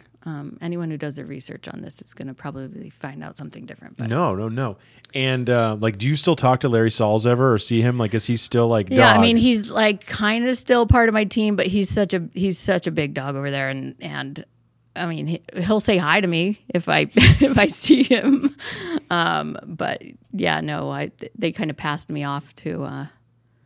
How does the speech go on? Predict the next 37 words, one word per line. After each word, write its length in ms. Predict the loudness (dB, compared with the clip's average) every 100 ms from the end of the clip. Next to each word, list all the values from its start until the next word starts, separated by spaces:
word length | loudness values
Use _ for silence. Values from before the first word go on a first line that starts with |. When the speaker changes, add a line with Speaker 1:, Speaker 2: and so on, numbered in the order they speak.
| _ _ _ _ _ _ _ _
Speaker 1:
some 200 | -12 -8
other 300 | -6 -6 -8 -8 -12 -16 -20 _ -14
U 120 | -12
T 180 | -8 -10
A 80 | -10
players 520 | -10 -8 -8 -10 -16 -20 _ _ -18 -14
at 140 | -14 -12
some 180 | -12
point. 280 | -12 -12 -14 _ _ _ _ _ _ _ -6
Speaker 2:
W-, 380 | 0 2 2 2
was 220 | 2 4
there, 180 | 4 4
like, 380 | 0 -6 -10
uh, 60 | -14 -16 -18 -20 -20 _ -12
I 120 | -8
can't 220 | -4 -4
bel-, 120 | -4
I 80 | -8
can't 200 | -2 0
believe 260 | 2 2 2
this. 180 | 0 -6
This 140 | -2
is 140 | 0 0
like, 180 | -2
this 200 | -4 -4
is 120 | -2 0
like 160 | 0
a 60 | -2
fucking, 500 | -2 -4 -4 -6 -4
this 140 | -4
is 120 | -4 -4
incredible. 600 | -2 0 0 -2 -10 -8
Speaker 1:
I 60 | 0
know. 220 | 4 4
It's, 320 | 2 -6 -8 -6
it's 340 | -2 -2 -4 -4
really, 680 | 0 2 2 2 -2 -6